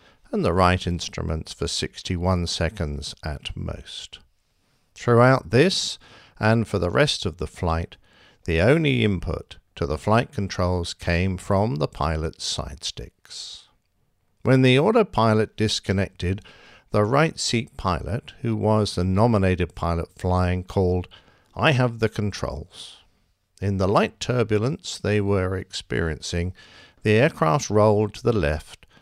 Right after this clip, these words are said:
by less than ten degrees and descended by around three hundred feet.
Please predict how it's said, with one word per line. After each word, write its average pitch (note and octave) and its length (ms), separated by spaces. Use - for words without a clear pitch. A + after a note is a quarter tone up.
by A2+ 120
less G2+ 360
than G2 220
ten F2+ 380
degrees C#2+ 600
and A#2+ 220
descended F2+ 640
by F2 200
around D#2+ 460
three E2 360
hundred D#2 420
feet. - 500